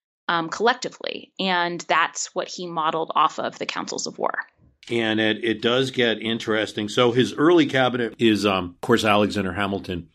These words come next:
Speaker 2: is Treasury Secretary. Um, Thomas Jefferson is Secretary of State. Um,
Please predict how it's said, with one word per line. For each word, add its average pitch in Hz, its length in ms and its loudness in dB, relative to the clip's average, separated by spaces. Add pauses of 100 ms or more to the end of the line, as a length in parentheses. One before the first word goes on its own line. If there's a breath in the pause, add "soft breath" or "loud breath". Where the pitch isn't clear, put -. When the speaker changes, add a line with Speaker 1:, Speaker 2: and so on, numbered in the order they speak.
Speaker 2:
is 104 320 0
Treasury 101 420 -2
Secretary. 92 680 -4 (360 loud breath)
Um, 78 480 -10
Thomas 101 460 -6
Jefferson 92 800 -6 (100)
is 87 480 0
Secretary 95 680 -4
of 82 120 -12
State. 92 640 -4 (680 soft breath)
Um, 80 720 -6